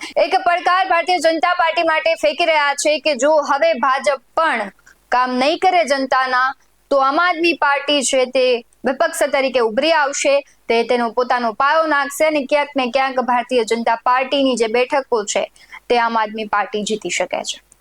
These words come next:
કારણ કે કેજરીવાલના ગુજરાતમાં ધામા, ચેતર વસાવાની ધરપકડ, ગોપાલ ઇટાલિયા ધારાસભ્ય અને બેબાક બોલ બોલતા અને ખેડૂતોના મૂળ પ્રશ્નોને લઈને મેદાને ઉતરતા નેતાઓ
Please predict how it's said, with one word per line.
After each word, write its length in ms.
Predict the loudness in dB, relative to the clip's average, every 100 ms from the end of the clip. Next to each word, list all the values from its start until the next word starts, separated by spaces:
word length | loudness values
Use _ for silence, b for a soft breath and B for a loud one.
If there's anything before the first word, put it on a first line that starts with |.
| _ _
કારણ 280 | -2 0 0
કે 100 | 0
કેજરીવાલના 600 | 0 0 0 2 2 0
ગુજરાતમાં 600 | -2 0 0 0 0 0
ધામા, 360 | 0 0 2 0
ચેતર 360 | -2 0 0
વસાવાની 500 | 0 2 2 2 0 0
ધરપકડ, 580 | 0 0 0 0 0
ગોપાલ 340 | 0 0 0 0
ઇટાલિયા 400 | 0 0 2 2
ધારાસભ્ય 580 | 2 2 0 0 0 2
અને 180 | 2 2
બેબાક 500 | 2 2 0 2 0
બોલ 340 | 0 0 0
બોલતા 600 | 0 0 0 0 -2 -4 _ _ _
અને 180 | -2 -2
ખેડૂતોના 560 | 0 0 2 2 2 2
મૂળ 160 | 2 0
પ્રશ્નોને 540 | 0 0 0 2 4
લઈને 340 | 2 2 2 2
મેદાને 400 | 0 0 0 -2
ઉતરતા 440 | 0 -2 0 -2
નેતાઓ 460 | 0 -2 0 -2